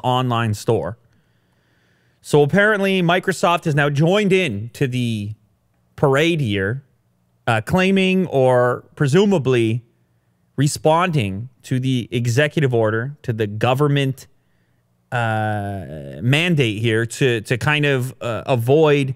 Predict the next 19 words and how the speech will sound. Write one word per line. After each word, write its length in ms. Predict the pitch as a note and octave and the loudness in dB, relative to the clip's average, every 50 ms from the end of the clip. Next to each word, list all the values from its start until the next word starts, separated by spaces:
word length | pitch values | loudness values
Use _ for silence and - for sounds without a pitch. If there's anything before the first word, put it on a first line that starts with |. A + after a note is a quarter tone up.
| - _ - | -10 _ -6
interacting 720 | - C3+ A#2 - A#2 A2+ A#2+ C3+ D3 - - - C#3+ C#3 C3+ | -4 -4 -2 -2 0 0 0 0 0 -2 -4 -4 -4 -2 0
with 220 | B2+ A2 - - | -2 -2 0 0
Huawei. 600 | C#3 C#3+ D3 D3+ D3 A#2+ A2+ G#2 G#2 G2+ G#2 A#2+ - _ _ _ _ _ _ _ _ _ | 2 2 2 2 2 0 0 0 0 -2 -4 -6 -8 _ _ _ _ _ _ _ _ _
This 140 | - F3 G3 | -4 -4 -4
is 80 | A#3 A3+ | -2 -2
kind 200 | B3 A#3 A3+ G#3+ | -2 0 2 2
of 80 | G3 | 2
a, 240 | G3 G3 F#3+ D#3 - | 2 2 0 0 0
an 80 | D#3+ E3 | 0 0
interesting 440 | F#3+ F#3+ - G#3 F3+ - F3+ D3+ C3+ | 0 -2 -2 -6 -4 -4 -2 -2 0
one 420 | C3 C3+ C3 B2+ B2 B2+ B2+ - | 0 0 0 0 0 -2 -4 -2
where 400 | B2+ C3 C3 B2 A#2 A#2 A2 D2+ | 0 0 2 2 2 2 0 -2
they're 240 | A#2 B2 D#3+ F#3 F#3+ | -2 0 0 0 0
just 320 | - G3+ F#3 - - - | 0 -2 -4 -4 -6 -8
the 180 | C#3 B2 A#2 G#2 | -8 -6 -6 -6
vendor 540 | F#2+ G2+ G#2 A2+ C3 D3+ E3 F3+ F#3+ F#3+ - | -6 -4 -2 -2 0 2 2 2 2 2 0
of 200 | - E3+ E3+ E3+ | 0 -2 -2 -2
the 100 | F#3 F3 | -4 -2
product. 540 | - F#3 F3 E3+ F3 F3+ F#3 F#3+ - - | 0 0 0 2 2 0 0 -2 -6 -12